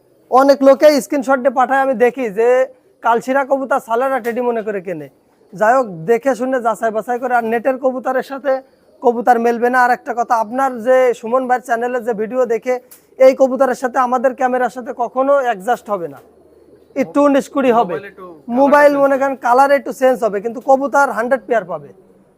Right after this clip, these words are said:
Speaker 1: কবুতর উনিশ কুড়ি পাবে না, এইটুক গ্যারান্টি। আশা করা যায় কবুতর যেটা দেখাবো সেটাই দেবো। সুমন ভাই, এটা আছে ইমানদিন কবুতর, এটা আছে ইমানদিন কবুতর, একদম নাক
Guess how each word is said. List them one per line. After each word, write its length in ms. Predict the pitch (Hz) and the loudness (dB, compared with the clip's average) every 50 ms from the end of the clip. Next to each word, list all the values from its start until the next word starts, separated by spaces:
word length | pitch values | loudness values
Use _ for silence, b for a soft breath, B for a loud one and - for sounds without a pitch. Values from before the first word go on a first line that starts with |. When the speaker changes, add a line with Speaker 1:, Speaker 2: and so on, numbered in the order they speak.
| _ _ _ | _ _ _
Speaker 1:
কবুতর 380 | - 240 226 254 226 262 262 254 | 0 2 2 2 4 4 4 4
উনিশ 220 | 254 254 254 - | 4 0 0 -2
কুড়ি 200 | - - 254 254 | -2 -4 -4 -2
পাবে 240 | 220 240 240 247 254 | 0 0 0 2 0
না, 140 | 262 269 262 | 0 0 0
এইটুক 260 | 254 240 - 254 240 | 0 0 0 -2 -6
গ্যারান্টি। 440 | 202 220 240 240 254 240 220 277 285 - _ _ _ _ _ _ _ _ _ _ _ - _ - | -4 -2 -2 0 -2 -2 -6 -8 -10 -10 _ _ _ _ _ _ _ _ _ _ _ -20 _ -10
আশা 220 | 202 196 - 240 | -10 -6 -4 -4
করা 240 | 240 262 254 262 254 | -4 -2 -2 -2 0
যায় 160 | 240 262 247 | 0 -2 -2
কবুতর 340 | 202 247 240 240 214 240 233 | -2 -2 -4 0 0 0 0
যেটা 260 | 185 208 233 202 240 | 0 -2 0 0 0
দেখাবো 320 | 226 233 220 240 247 247 233 | 0 2 0 0 -2 -4 -4
সেটাই 300 | 233 233 208 233 226 208 | -6 -6 -4 -2 -4 -4
দেবো। 240 | 175 160 139 131 117 - _ - _ _ _ _ _ _ _ _ _ _ _ _ _ _ _ _ _ _ _ _ _ _ _ _ _ _ _ _ _ _ _ _ _ _ _ _ _ _ | -4 -8 -12 -14 -20 -20 _ -20 _ _ _ _ _ _ _ _ _ _ _ _ _ _ _ _ _ _ _ _ _ _ _ _ _ _ _ _ _ _ _ _ _ _ _ _ _ _
সুমন 220 | 233 247 262 240 | -4 -4 -4 -2
ভাই, 120 | 240 220 | -2 -2
এটা 160 | 214 202 240 247 | -2 -2 -4 -6
আছে 260 | 226 - 269 277 254 | -8 -8 -8 -6 -4
ইমানদিন 480 | 254 247 254 254 247 233 262 247 240 | -2 0 0 -2 -2 -2 -4 -6 -4
কবুতর, 360 | 214 226 190 175 160 165 147 131 _ _ _ _ _ _ _ _ _ _ _ _ _ _ _ _ _ _ _ _ _ - | -4 -6 -6 -6 -10 -12 -14 -16 _ _ _ _ _ _ _ _ _ _ _ _ _ _ _ _ _ _ _ _ _ -16
এটা 160 | 196 202 226 | -6 -6 -6
আছে 180 | - - 240 | -6 -4 -6
ইমানদিন 400 | 233 226 220 226 226 220 247 254 | -4 -2 -2 -2 -2 -2 -6 -6
কবুতর, 340 | 240 254 247 247 233 254 247 | -6 -6 -6 -6 -6 -4 -2
একদম 300 | 233 233 202 190 226 214 | -2 -2 -2 -2 -6 -4
নাক 200 | 214 214 214 214 | -4 -4 -6 -6